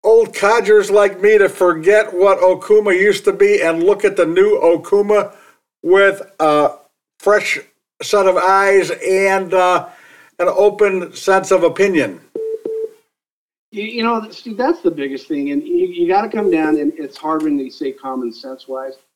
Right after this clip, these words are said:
Speaker 2: I've been around for a long time, and I've used every brand. I've literally used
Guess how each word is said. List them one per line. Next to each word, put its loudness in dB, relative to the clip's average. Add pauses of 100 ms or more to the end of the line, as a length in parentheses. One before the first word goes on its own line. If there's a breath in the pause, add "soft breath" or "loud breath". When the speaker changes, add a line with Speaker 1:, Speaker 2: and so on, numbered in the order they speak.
(160)
Speaker 2:
I've -4
been 2
around 4
for -4 (340)
a -6
long -4
time, -14 (320)
and -4
I've 0
used -4
every -2
brand. -6
I've -2
literally 2
used -4